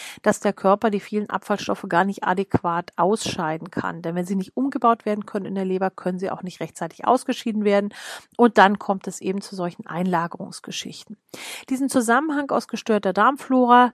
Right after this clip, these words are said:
einem Mangel an aktivem Vitamin B sechs und entsprechend gestörter Biotransformation, den bezeichnet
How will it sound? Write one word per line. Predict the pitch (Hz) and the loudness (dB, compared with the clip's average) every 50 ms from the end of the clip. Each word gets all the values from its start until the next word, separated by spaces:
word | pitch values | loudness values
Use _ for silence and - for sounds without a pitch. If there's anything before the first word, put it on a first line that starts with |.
| _ - | _ -8
einem | - 180 180 180 | -6 -4 -2 0
Mangel | 180 196 220 254 262 254 247 | 0 0 0 2 0 0 -2
an | - - 196 185 - | -2 -4 -6 -6 -6
aktivem | - - - - - 208 202 190 | -8 -10 -10 -6 -4 -4 -4 -4
Vitamin | 202 - - 185 180 175 175 175 | -6 -4 -6 -4 -4 -4 -2 -4
B | 180 | -4
sechs | 170 175 202 180 - - - | -2 0 0 0 0 -2 -8
und | 202 196 | -6 -6
entsprechend | 175 175 - - - 196 - - - | -6 -8 -8 -6 -6 -6 -6 -8 -14
gestörter | 190 - - - 180 - 180 | -14 -10 -6 -6 -4 -4 -4
Biotransformation, | 170 - 214 269 285 - - - 220 208 - - 214 208 196 - - 202 196 196 | -6 -4 -4 -6 -6 -4 -4 -4 -4 -4 -4 -6 -4 -6 -6 -6 -4 -4 -4 -2
den | 190 196 208 214 214 | 0 0 0 0 0
bezeichnet | 214 - - - | -4 -6 -4 -2